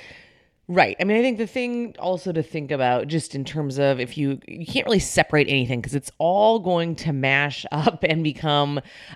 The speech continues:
uh, you know, there's some bad metaphor here of a, a, th-, this legislative soup almost, right? Where you have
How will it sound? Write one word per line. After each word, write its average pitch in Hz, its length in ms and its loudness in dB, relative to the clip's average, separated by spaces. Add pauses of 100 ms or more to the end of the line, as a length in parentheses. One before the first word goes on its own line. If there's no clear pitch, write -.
uh, 147 580 4 (100)
you 160 100 -2
know, 139 100 0
there's 139 160 0
some 156 120 -2
bad 143 360 6
metaphor 143 440 6
here 131 300 4
of 123 160 4
a, 127 100 4 (140)
a, 131 40 4
th-, 135 220 0
this 135 220 -6
legislative 151 480 0
soup - 380 -10
almost, 127 420 -8
right? 147 240 0
Where 147 100 -4
you 135 160 -4
have 151 520 -4